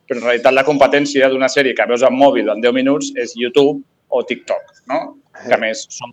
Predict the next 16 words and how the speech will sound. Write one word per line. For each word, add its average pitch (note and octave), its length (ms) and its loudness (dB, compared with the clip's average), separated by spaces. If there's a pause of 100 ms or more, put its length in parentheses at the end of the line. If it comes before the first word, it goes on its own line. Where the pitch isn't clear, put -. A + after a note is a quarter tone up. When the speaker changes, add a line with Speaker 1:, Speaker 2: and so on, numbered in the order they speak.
Speaker 1:
gratuïtes D#3 520 2
i C3+ 40 2
Speaker 2:
Que A#2+ 60 2
Speaker 1:
que A#2 60 2
a A2 40 4
Speaker 2:
són A2+ 80 0
Speaker 1:
més A2+ 240 0
tenen A2 240 0
Speaker 2:
gratuïtes. G2 340 -12 (380)
Speaker 1:
mil C3+ 160 4
Speaker 2:
Sí. - 40 4
Speaker 1:
opcions. G2+ 540 -6 (220)
Llavors, A#2 440 -4
eh, G#2+ 520 0 (420)
pues, A#2 220 0
Quibi, D3+ 440 4